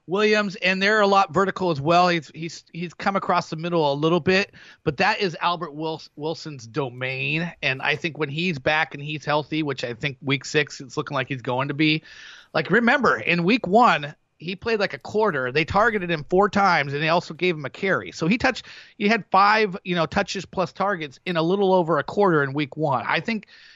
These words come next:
with Josh Rosen, he's a guy that's gonna be very interesting. Do not forget about him. You probably don't have to pick him up this week, but I think next week he's a guy you're gonna wanna pick up 'cause we know Miami's gonna throw the ball.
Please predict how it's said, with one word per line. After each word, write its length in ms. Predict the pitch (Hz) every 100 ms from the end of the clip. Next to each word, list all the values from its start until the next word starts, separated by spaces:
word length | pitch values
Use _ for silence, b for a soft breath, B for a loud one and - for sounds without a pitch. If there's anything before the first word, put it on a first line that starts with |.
| b b b
with 180 | 160 -
Josh 320 | 175 185 -
Rosen, 520 | 175 185 196 240 240 -
he's 380 | - 180 233 220
a 40 |
guy 180 | 226 226
that's 120 | 202
gonna 120 | - 175
be 80 |
very 280 | 151 175 185
interesting. 460 | 175 170 - 160 131
Do 120 | 139
not 260 | 147 156 185
forget 240 | 185 185
about 220 | 175 175 180
him. 100 | 160
You 140 | 156
probably 300 | 139 160 175
don't 100 | 175
have 80 | 175
to 80 | 170
pick 160 | 175
him 60 | 175
up 100 | 165
this 200 | 170 -
week, 200 | 180 180
but 100 | 139
I 80 | 131
think 260 | - 175 123
next 260 | 147 -
week 300 | 151 139 117 -
he's 180 | 143 139
a 60 |
guy 220 | 139 139 139
you're 120 | 135
gonna 160 | 151
wanna 220 | 139 139 120
pick 240 | 143 127
up 160 | 131 113
'cause 160 | 123
we 80 | 143
know 160 | 135 127
Miami's 400 | 127 123 120 113
gonna 160 | 113
throw 180 | - 117
the 60 | 107
ball. 260 | 117 110